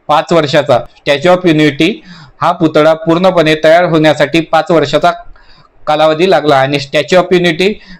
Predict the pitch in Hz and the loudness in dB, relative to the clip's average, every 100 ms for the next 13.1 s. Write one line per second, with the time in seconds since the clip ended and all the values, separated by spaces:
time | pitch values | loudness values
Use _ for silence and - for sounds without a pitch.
0 | _ 156 170 175 180 180 180 175 170 170 | _ -2 0 0 -2 2 2 2 2 2
1 | 170 165 160 156 185 - - - _ _ | 0 0 -4 0 -2 -2 -18 -20 _ _
2 | _ 143 165 - - 147 147 175 240 - | _ -2 -2 -4 -4 -2 0 -4 -4 -10
3 | 147 147 160 165 156 175 320 - - 160 | -4 0 0 0 0 0 -2 -6 -6 -4
4 | 175 131 - _ - _ _ _ _ _ | -2 -4 -8 _ -20 _ _ _ _ _
5 | _ _ _ _ _ _ - 143 135 156 | _ _ _ _ _ _ -4 -2 0 -2
6 | 226 185 151 156 160 165 165 151 120 110 | 0 0 0 0 -2 -2 -4 -2 -4 -6
7 | _ _ _ _ _ _ _ _ _ _ | _ _ _ _ _ _ _ _ _ _
8 | _ - - _ _ - - 139 156 175 | _ -20 -20 _ _ -20 -6 -4 -2 0
9 | 170 190 185 196 302 - - 147 151 160 | 2 2 2 0 -4 -10 -2 0 2 2
10 | 139 - - - - _ _ _ _ _ | 0 -4 -20 -20 -20 _ _ _ _ _
11 | _ _ _ _ - 123 131 131 113 - | _ _ _ _ -6 -2 2 2 0 -2
12 | 131 139 143 143 151 151 151 185 170 175 | -2 0 0 -2 -2 -4 -4 -4 0 0